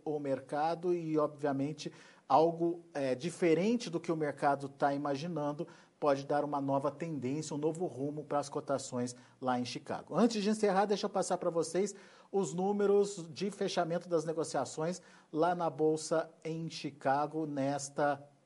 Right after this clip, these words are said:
é, quarta-feira. Agosto, oito dólares e setenta e oito por bushel, um e meio de alta. Setembro, oito dólares e setenta por bushel, meio ponto de alta. Novembro, oito e setenta e três, zero vinte e cinco de alta.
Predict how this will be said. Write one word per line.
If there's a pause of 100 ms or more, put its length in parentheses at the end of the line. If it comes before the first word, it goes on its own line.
(140)
é, (800)
quarta-feira. (580)
Agosto,
oito
dólares
e
setenta
e
oito (260)
por
bushel, (260)
um
e
meio
de
alta.
Setembro,
oito
dólares
e
setenta (320)
por
bushel, (360)
meio
ponto
de
alta.
Novembro,
oito
e
setenta
e
três,
zero
vinte
e
cinco
de
alta.